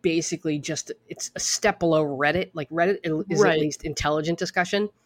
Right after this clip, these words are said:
Speaker 2: Well, sometimes.
Speaker 1: Sometimes. Quora really is a lot of young people.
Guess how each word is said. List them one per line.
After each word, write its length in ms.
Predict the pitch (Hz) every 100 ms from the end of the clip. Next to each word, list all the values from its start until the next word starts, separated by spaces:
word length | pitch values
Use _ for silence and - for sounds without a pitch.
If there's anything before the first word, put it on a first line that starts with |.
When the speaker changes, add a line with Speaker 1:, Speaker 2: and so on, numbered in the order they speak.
| _ _ _ _ -
Speaker 2:
Well, 280 | 170 156
sometimes. 640 | - 185 170 135 131 - -
Speaker 1:
Sometimes. 600 | - 214 180 170 135 - - _ _ _ _
Quora 480 | - 226 226 233 214
really 300 | 202 202 185
is 100 | 175
a 60 | 170
lot 180 | 170 170
of 60 |
young 340 | 156 151 151 175
people. 460 | 190 185 240 294